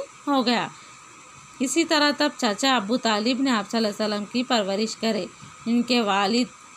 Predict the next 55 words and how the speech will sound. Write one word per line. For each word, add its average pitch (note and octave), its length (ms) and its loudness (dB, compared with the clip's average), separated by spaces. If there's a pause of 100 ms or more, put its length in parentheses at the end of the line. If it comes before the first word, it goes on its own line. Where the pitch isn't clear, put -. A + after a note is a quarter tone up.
(420)
और G3+ 160 -2
इनके A3 340 0
माँ G#3 280 0
बाप A3 300 0
और F#3 160 -2
दादा G3+ 340 0
का A3+ 120 -4
इंतकाल G#3+ 460 -4
होने G#3 200 -4
के G3 160 -6
बाद A3+ 200 0
आप F#3+ 160 -2
सल्लल्लाहु G#3+ 280 -4
अलैहि A3+ 100 -4
वसल्लम A3+ 160 0
को A#3 160 -2
कौन G#3+ 240 -2
परवरिश A3+ 520 0
करे? A#3 460 0 (480)
इनके B3 340 2 (540)
चाचा B3+ 420 2
थे। B3+ 200 0
चाचा A#3+ 340 0
का A#3+ 160 0
नाम A#3+ 180 2
क्या A#3 220 0
है? B3 220 0
अबू F#3+ 320 -4
तालिब G#3 460 -2
ने B3 100 2
आप G#3+ 160 -2
सल्लल्लाहु G3+ 300 -4
अलैहि A3 100 -6
वसल्लम A3 220 -4
की B3+ 140 -4
परवरिश A3+ 540 -2
की। A#3 260 -2 (640)
जब C#4+ 280 0
चौदह A#3+ 420 2
साल A#3+ 360 2
की B3 240 0
उम्र A3+ 340 0
में B3+ 200 2
हुई A#3+ 320 2
तो A3 160 -2
आप F3+ 160 0
सल्लल्लाहु A3 300 0
अलैहि A3 100 -4
वसल्लम G#3+ 260 0
ने C4 160 2
तिजारत G#3 520 -2
की G#3+ 120 -4
तरफ A#3+ 400 -2
तवज्जो G3 440 -4
किए। G#3+ 300 -2